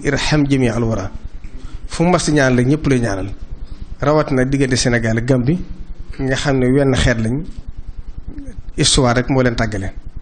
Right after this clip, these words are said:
Kon sëriñ bi ne itam mi ngi lay dénk diggante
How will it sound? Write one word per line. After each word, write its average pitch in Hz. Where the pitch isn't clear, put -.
Kon 127
sëriñ 127
bi 123
ne 117
itam 117
mi 123
ngi 123
lay 120
dénk 135
diggante 139